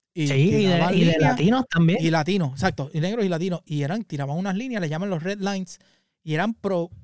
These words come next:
Speaker 1: programas federales donde, eh, cruzabas un bloque y este blanquito podía tener un préstamo para poder tener su casa,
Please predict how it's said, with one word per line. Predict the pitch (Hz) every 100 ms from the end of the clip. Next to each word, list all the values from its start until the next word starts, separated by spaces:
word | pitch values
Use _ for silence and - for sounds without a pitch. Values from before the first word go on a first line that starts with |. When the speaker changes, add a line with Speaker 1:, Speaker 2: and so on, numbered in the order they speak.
| -
Speaker 1:
programas | - 165 156 170 233
federales | 247 262 240 254 262 233 185
donde, | 170 170 170 170 _ _ -
eh, | 170 156 -
cruzabas | 175 151 170 180 196
un | 214
bloque | 214 233 226 208 190
y | - 156
este | 147
blanquito | 196 202 175 220 214
podía | 190 165 175
tener | 180 185
un | 190
préstamo | 208 214 - 185
para | 165
poder | 156 151 156
tener | 185 190
su | 226
casa, | 214 269 - 190